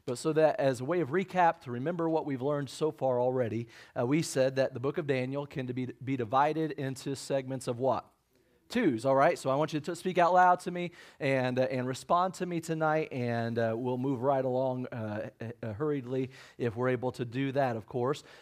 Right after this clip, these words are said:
Uh, but it's divided into twos. There's four segments of twos that it can be divided up in. The first segment being the fact that it is written in two what? It's written in two different languages, those languages, uh, being, of course, Aramaic and Hebrew.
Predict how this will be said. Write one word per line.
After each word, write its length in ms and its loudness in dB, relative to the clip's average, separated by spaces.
Uh, 280 4
but 320 2
it's 180 -2
divided 460 4
into 180 0
twos. 520 -4
There's 260 -4
four 340 4
segments 680 -2
of 140 -4
twos 300 -2
that 100 -4
it 60 -10
can 160 -8
be 160 -4
divided 400 -2
up 180 2
in. 220 -4
The 120 4
first 360 0
segment 480 0
being 220 0
the 80 -2
fact 300 2
that 120 -4
it 80 -4
is 160 0
written 300 0
in 100 -2
two 220 0
what? 340 4
It's 200 0
written 140 2
in 80 0
two 140 0
different 280 0
languages, 560 0
those 240 -2
languages, 720 -2
uh, 200 4
being, 260 0
of 100 -2
course, 460 0
Aramaic 680 0
and 180 -4
Hebrew. 480 -4